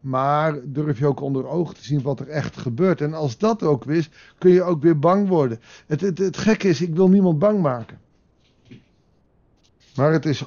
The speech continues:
ook nog weer eens zo dat naïviteit levensgevaarlijk is. Want we leven in een rare tijd.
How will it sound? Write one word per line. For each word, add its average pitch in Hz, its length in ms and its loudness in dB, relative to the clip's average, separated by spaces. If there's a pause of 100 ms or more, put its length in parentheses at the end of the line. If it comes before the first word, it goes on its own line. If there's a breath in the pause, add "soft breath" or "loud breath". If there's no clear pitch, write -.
ook 214 220 -2
nog 196 140 2
weer 156 200 2
eens 131 140 -2
zo 151 260 0
dat 151 300 -2 (280 loud breath)
naïviteit 165 760 2
levensgevaarlijk 170 840 0
is. - 300 -14 (1120)
Want 131 160 -2
we 131 100 4
leven 175 340 4
in 160 60 -4
een 135 100 2
rare 160 340 0
tijd. - 460 -6